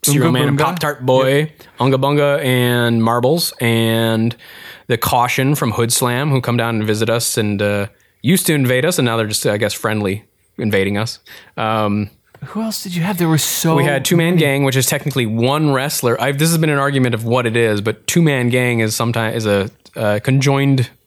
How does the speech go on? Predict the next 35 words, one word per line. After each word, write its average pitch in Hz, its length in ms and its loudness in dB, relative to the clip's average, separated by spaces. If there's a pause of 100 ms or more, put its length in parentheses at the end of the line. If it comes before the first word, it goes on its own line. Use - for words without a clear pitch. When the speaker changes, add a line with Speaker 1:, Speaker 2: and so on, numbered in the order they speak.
(220)
Speaker 1:
human, 135 520 2 (400)
uh, 107 340 0
two 135 180 0
men, 110 320 2
essentially, 113 560 -2 (240)
sized. 107 480 -2 (260)
Speaker 2:
Yes. 143 480 -4
Speaker 1:
Single 110 420 -2
wrestler, 113 360 -2
I 110 60 0
guess, 123 220 -2 (560)
who 139 80 0
can 143 120 0
wrestle 156 240 0
as 107 80 0
a 104 40 -2
tag 101 300 -2
team, 92 220 -6 (420)
supposedly. 113 480 -4 (560)
Uh, 120 560 0
Serial 139 240 0
Man, 131 220 -2
Pop 135 180 -2
Tart 117 220 -4
Boy, 123 800 2
um, 110 720 0 (580)
Rubber 117 300 0
Baby 113 200 0
Leather 127 220 0
Daddy 147 240 0
were 139 100 0
in 143 60 0
that 143 160 0
match. 135 420 -4
Speaker 2:
Mm-hmm. 135 340 4